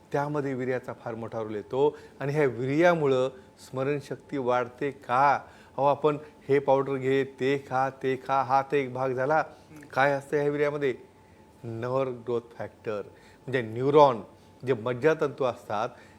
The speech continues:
Speaker 1: त्याच्यामधील जो सायटोप्लाझम आहे, त्यातल्या ज्या पेशी आहेत, त्या सर्वांचं जोपर्यंत ग्रोथ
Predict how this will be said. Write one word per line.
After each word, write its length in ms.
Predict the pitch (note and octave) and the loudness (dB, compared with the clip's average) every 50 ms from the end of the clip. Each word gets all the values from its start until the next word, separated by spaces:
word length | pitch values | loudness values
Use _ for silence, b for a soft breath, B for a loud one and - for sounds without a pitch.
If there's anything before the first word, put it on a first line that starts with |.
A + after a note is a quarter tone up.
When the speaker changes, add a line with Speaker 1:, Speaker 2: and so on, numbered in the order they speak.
| B - | B -4
Speaker 1:
त्याच्यामधील 760 | C#3 C3+ C3+ C3+ F3+ F3 E3+ D#3+ D3+ D3 B2+ D3+ D3+ C#3+ D3+ D3 B B B B B - | -4 -2 0 2 2 2 2 2 0 -2 0 0 0 0 -2 -4 B B B B B -4
जो 100 | B2 B2+ | -4 -4
सायटोप्लाझम 720 | B2 - C3 B2 B2 A#2 B2+ A2 A#2+ A#2+ A#2 A#2 A#2+ A#2 A#2 | -4 -2 -2 -4 -2 -2 -4 -4 -2 -2 -2 -2 -4 -6 -6
आहे, 140 | A#2 A#2 A2 | -8 -6 -4
त्यातल्या 340 | - C3+ B2+ C3 - C3+ | -2 -4 -4 -2 -4 -2
ज्या 120 | B2 C3+ B2 | -2 -2 -2
पेशी 360 | - - A2+ A2 - - B2 | -2 -4 -10 -8 -8 -6 -4
आहेत, 160 | A2+ A2 A2 - | -4 -4 -4 -6
त्या 100 | B2 A2+ | -8 -8
सर्वांचं 680 | - - - C3 B2 C3+ C3+ C#3 D3 D3+ D3 - E3+ D#3 | -8 -6 -4 -4 -2 0 0 0 -2 -2 -4 -6 -6 -4
जोपर्यंत 480 | C3+ C#3 C3 A2 C#3 C3 A#2+ B2 G#2+ G#2+ | -2 -2 -2 -2 -4 -6 -6 -8 -10 -8
ग्रोथ 180 | A2+ A#2 A#2 | -6 -6 -6